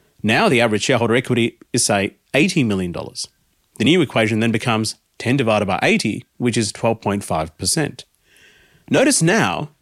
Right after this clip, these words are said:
it looks as if the return on equity has increased by two point five percent, and the company is doing even better. All they've done is manipulated the equation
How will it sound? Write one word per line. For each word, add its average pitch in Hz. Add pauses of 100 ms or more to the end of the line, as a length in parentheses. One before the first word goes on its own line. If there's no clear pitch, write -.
(200)
it 135
looks 208
as 170
if 170
the 139
return 147
on 120
equity 113
has 110
increased 117 (160)
by -
two -
point 147
five 107
percent, 170 (120)
and 151
the 151
company 170
is 160
doing 110
even 110
better. 143 (560)
All 151
they've 110
done 143
is 101
manipulated 98
the 92
equation 156